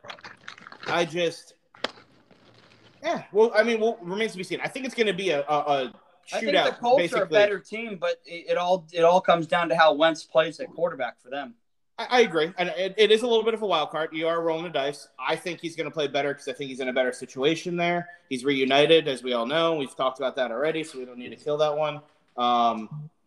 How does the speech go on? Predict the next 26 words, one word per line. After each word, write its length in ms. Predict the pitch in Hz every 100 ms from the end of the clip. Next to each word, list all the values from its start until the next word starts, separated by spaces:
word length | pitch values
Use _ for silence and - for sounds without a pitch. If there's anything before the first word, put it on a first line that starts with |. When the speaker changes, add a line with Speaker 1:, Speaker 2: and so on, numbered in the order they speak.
| _ _
Speaker 1:
I 80 | 160
think 160 | 202 247
it's 100 | 214
gonna 140 | 208
be 80 | 185
a 20 |
two-pony 460 | - 190 185 156 135
race, 240 | 156 156
though. 240 | 131 131 131
It's 100 | -
gonna 180 | 156
be 260 | 143 139 127 - _ _ _ 156
Indy 460 | 151 147 139 131
and 180 | 127 123
Tennessee, 540 | 147 123 - 143 127 - _ - _ _ _ _ _ _ _ 147
for 140 | 127
sure. 380 | - 143 127 123 - _ _ _ _ _
Speaker 2:
Yeah, 320 | 185 165 147
and 240 | 160 160 160
they, 360 | 175 190 185 _
they 180 | 139 185
could 320 | 202 202 190
both 400 | 156 170 185 - 151
very 360 | 147 156 165
likely 480 | 156 151 151 156 156
be 600 | 147 147 151 151 156